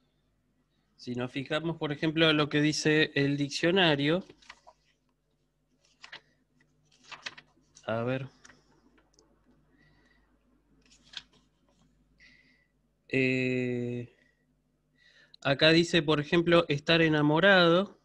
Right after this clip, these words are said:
¿sí? El, el verbo erao, o eró, como puse ahí, es estar enamorado, enamorarse,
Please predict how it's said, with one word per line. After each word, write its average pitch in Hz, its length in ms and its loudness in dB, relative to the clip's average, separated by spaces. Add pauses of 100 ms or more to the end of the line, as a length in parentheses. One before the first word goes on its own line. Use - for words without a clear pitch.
¿sí? 160 340 0
El, 147 160 2
el 139 140 -2
verbo 160 300 2
erao, 196 480 2 (320)
o 135 160 0
eró, 170 460 4 (100)
como 127 300 -6
puse 143 240 -10
ahí, 180 240 -2
es 185 240 -6
estar 151 320 -6
enamorado, 160 800 0 (500)
enamorarse, 156 960 0